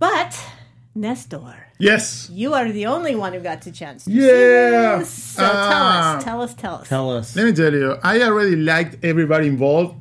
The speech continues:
Speaker 2: in this movie.
Speaker 3: Mm-hmm.
Speaker 2: This is kind of, the kind of movie that you watch it and you start loving everybody. I love this film. If you're a murder mystery fan in particular, you ne-, you have to be happy. You have Searching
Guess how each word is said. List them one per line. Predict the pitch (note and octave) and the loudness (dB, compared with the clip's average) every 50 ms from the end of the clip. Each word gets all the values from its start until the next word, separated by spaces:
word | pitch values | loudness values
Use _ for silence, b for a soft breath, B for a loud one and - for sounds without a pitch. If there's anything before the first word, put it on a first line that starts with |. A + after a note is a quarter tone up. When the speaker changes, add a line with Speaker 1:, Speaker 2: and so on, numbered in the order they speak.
| - - | -10 -6
Speaker 2:
in | D#3 D#3 D#3+ | -2 -2 0
this | E3 D3+ | 0 0
movie. | D#3+ E3+ F3 F3 F3+ F3+ F3+ G3+ | 0 0 0 0 0 -2 -2 -2
Speaker 3:
Mm-hmm. | G#3 C#3 B2+ C3+ C#3+ C#3 - - - - - - - | -2 -2 -2 -4 -4 -6 -8 -14 -20 -20 -20 -8 -4
Speaker 2:
This | D3+ G3+ G3+ | -2 -2 -2
is | G#3 - | 0 0
kind | G#3 G3+ G3 F#3 | 0 0 2 2
of, | F#3 F3 F3 - | 0 0 0 -2
the | C#3+ D#3 D#3 D#3 D3 | -2 -2 -2 -2 -2
kind | E3+ E3+ E3+ | -2 -4 -4
of | E3+ E3+ E3+ | -4 -4 -4
movie | E3+ F3 F3 E3+ | -2 -2 -2 0
that | D#3+ D3+ C#3+ | 0 0 0
you | D3 D3 | 0 0
watch | D3+ D#3 D#3+ D#3 F3 | 0 0 0 0 0
it | F3 F3 E3+ F3 - | -2 -2 -2 -4 -4
and | D3+ D3 | -4 -4
you | C#3 C3 | -4 -4
start | B2+ - - D#3 D#3 D3 | -6 -6 -4 -2 -2 0
loving | D3 D3 D3+ D#3 E3 E3+ E3 D#3+ D3+ C#3 C#3 B2+ B2 A#2+ A#2 - - - - - | 0 2 2 4 4 4 4 2 2 0 0 -2 -2 -4 -6 -8 -14 -14 -8 -4
everybody. | D3 C#3+ C#3 B2 A2+ A#2 A2+ - - - - - B B B B B B B B | -4 -2 -2 -2 -2 -4 -4 -6 -8 -10 -12 -16 B B B B B B B B
I | - D3+ E3 | 0 2 4
love | F3 F3 E3+ E3+ F3 F3+ F3+ F3+ F3+ F3+ F3+ F3+ F3 F3 E3+ E3 | 4 4 4 4 4 4 6 6 4 4 4 2 0 0 0 0
this | D#3+ E3 - | -2 -2 -4
film. | - - D3+ D3 D3+ D3+ D#3 - | -4 -4 -2 -2 -2 -2 -2 -2
If | F3+ - - | -2 -2 -2
you're | A#3+ C#4+ D#4+ | -2 0 0
a | D#4 B3 G3+ F#3 F3+ F#3 - - - - | 0 0 0 0 0 -2 -2 -6 -6 -4
murder | - F3+ A3+ C4 C#4 C4+ B3+ A3 F#3 | -2 0 0 0 0 2 0 0 0
mystery | F3+ G3 G3+ F#3 - E3+ D#3+ D3 C#3 | 0 -2 -2 -2 -2 -2 -2 -2 -2
fan | - - D3+ D#3 D#3+ | -2 -2 -2 0 0
in | D#3+ C3 | -2 -2
particular, | C#3+ C3 A2+ - D3+ - E3 D3+ D#3 D#3 D#3 D3 C3+ C3+ B B B B B B B - | -4 -4 -4 -4 -4 -2 -2 0 0 2 2 0 -2 -4 B B B B B B B -8
you | - F4 F#4+ F4+ | -6 -4 -4 -4
ne-, | D#3 D3 - C#4 | -4 -4 -6 -6
you | A#3+ F#3 B3 | -6 -6 -4
have | A#3+ G3 C#3 | -4 -6 -6
to | - C3+ | -4 -4
be | B2+ A#2+ | -6 -6
happy. | A#2 - D#3 G#3+ - - - D3+ B2 - - - | -6 -6 -6 -6 -6 -4 -6 -6 -6 -8 -8 -8
You | C4+ | -6
have | A#3 A3 F#3+ - | -2 -2 -2 -4
Searching | - - D#3+ F3 F3+ F3 A3+ A#3+ B3+ C4 - | -2 -2 -2 -2 0 0 -2 -2 -2 -4 -8